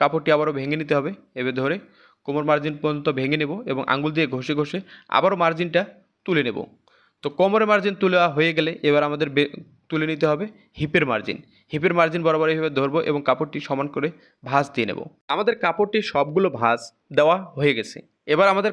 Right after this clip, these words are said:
কাপড়টি খুলে মিলিয়ে নিতে হবে। তো এভাবে সমান করে খুলে একেবারে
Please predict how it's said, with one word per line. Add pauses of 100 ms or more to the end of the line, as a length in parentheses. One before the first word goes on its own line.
(100)
কাপড়টি (320)
খুলে (220)
মিলিয়ে
নিতে
হবে। (400)
তো
এভাবে
সমান
করে
খুলে (120)
একেবারে